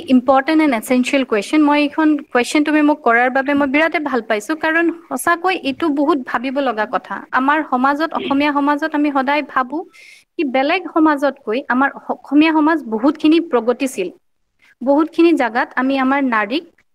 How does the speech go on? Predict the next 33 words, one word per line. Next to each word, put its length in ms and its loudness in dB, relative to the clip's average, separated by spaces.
সদায় 260 0
ওপৰত 420 0
ৰাখি 300 -6
আহিছো। 360 -10
কিন্তু 340 -2
মই 260 4
যেতিয়া 340 0
মোৰ 220 4
কথা 360 -2
কৈ 260 2
আছিলো, 420 -4
মোৰ, 180 -6
আহ, 320 -6
লেকচাৰ 440 -2
দি 140 -4
আছিলো, 280 -6
তেতিয়া 260 -2
মই 120 2
এটা 220 -2
কথাও 360 -2
ক'লো 320 -6
যে 160 -4
যেতিয়া 300 -2
আমি 220 2
ঘৰৰো, 600 2
আমি 280 0
দেশৰ 320 -4
কথা 200 -2
ঠিক 180 -6
আছে, 160 -6
আমি 140 -4
পাতি 360 -6
আছো, 160 -8